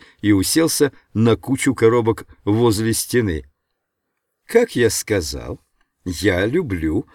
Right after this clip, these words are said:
молодых мужчин с огнём». Кемпка отхлебнул из своего стакана, Роланд тоже. Он давно не пробовал таких напитков, и он проглотил сразу почти половину стакана. Напиток почти потерял все газы,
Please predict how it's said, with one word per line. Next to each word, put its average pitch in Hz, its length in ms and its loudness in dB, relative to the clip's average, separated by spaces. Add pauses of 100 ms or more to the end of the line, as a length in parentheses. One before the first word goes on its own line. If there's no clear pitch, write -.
(140)
молодых 104 720 2
мужчин 170 640 -4 (140)
с - 180 -4
огнём». 185 500 -2 (760)
Кемпка 104 400 2
отхлебнул 101 580 -2
из - 240 -2
своего 87 400 0
стакана, 67 640 -8 (180)
Роланд 113 460 0
тоже. 65 340 -8 (300)
Он 87 200 -4
давно 98 320 0
не 78 120 -4
пробовал 76 420 -4
таких 76 340 -8
напитков, - 600 -8
и 101 80 -2
он 98 180 2
проглотил 92 480 -2
сразу 87 380 -2
почти 85 340 -6
половину 85 640 -2
стакана. 69 560 -12 (300)
Напиток 101 600 -2
почти - 460 -2
потерял 82 420 -4
все - 220 -4
газы, 87 360 -4